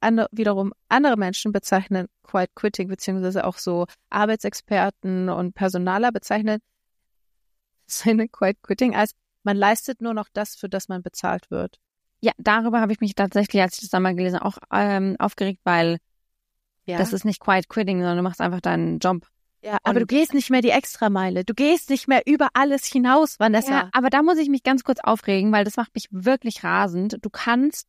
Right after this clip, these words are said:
Speaker 2: nicht in jedem Unternehmen, in jedem Team, in jeder Konstellation der Arbeit nur Leute haben, die konstant die Extrameile gehen,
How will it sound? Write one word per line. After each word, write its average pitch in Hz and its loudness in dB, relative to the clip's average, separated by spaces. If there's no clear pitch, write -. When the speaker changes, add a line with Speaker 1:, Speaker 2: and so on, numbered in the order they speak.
Speaker 2:
nicht 220 2
in 208 2
jedem 208 2
Unternehmen, 214 2
in 208 -2
jedem 240 2
Team, 226 0
in 202 -2
jeder 220 2
Konstellation 220 2
der - 0
Arbeit 208 2
nur 269 4
Leute 226 0
haben, 208 0
die 220 0
konstant 240 0
die - 2
Extrameile 190 2
gehen, 208 0